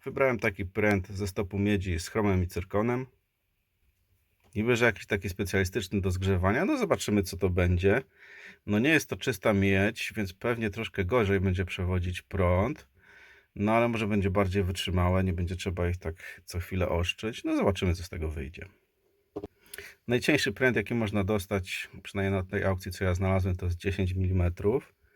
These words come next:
No, te elektrody są troszkę jakby cieńsze. No, nie będziemy mieć takich długości jak tutaj w oryginalnych, bo to są oryginalne od K-Welda. No, ale myślę, że na próbę nam wystarczy. No nic, to idę to utoczyć.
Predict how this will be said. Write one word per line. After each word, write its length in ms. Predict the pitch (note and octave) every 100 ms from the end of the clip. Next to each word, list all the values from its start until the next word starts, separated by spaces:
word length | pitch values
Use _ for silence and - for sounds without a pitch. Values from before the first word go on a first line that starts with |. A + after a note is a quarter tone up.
| _ _ _ -
No, 80 | G2+
te 120 | A#2
elektrody 500 | G#2 - A2 G#2 F#2+
są 180 | - F2+
troszkę 540 | - G2 - - E2+ - -
jakby 340 | G2 G2+ F#2 F2
cieńsze. 640 | - F2+ E2+ - F#2+ A#2+ - _ _ _ _ _ _ _ _ - _ _ _ _ _ -
No, 220 | G2 - _
nie 180 | - A2+
będziemy 320 | A#2+ G#2+ A2
mieć 200 | G#2 F#2
takich 340 | F#2 F2+ F#2+ F2+
długości 680 | F#2+ G2 F#2 F2+ F2+ E2+ - - - -
jak 200 | F#2 F2
tutaj 320 | F#2+ F2+ E2
w 80 | F#2+
oryginalnych, 800 | F#2+ F2+ F#2+ F2+ F2+ F2 A2+ -
bo 60 | F2+
to 80 |
są 120 | F#2+ G2
oryginalne 440 | F#2 G2 F#2 F2+
od 100 | E2+
K-Welda. 600 | - F2+ E2+ E2 F#2+ D3+ F#3+ _ _ _ - - _
No, 80 | -
ale 140 | D#3+ C#3
myślę, 260 | B2 B2
że 80 | G2+
na 120 | F2+
próbę 300 | F2+ G2+ F#2+
nam 160 | F2+ E2+
wystarczy. 640 | E2+ - D2 - - - _ -
No 140 | B2
nic, 220 | A2+ F2+ -
to 120 | -
idę 180 | A2 F#2+
to 140 | F2
utoczyć. 600 | E2+ G2+ G2+ - B2+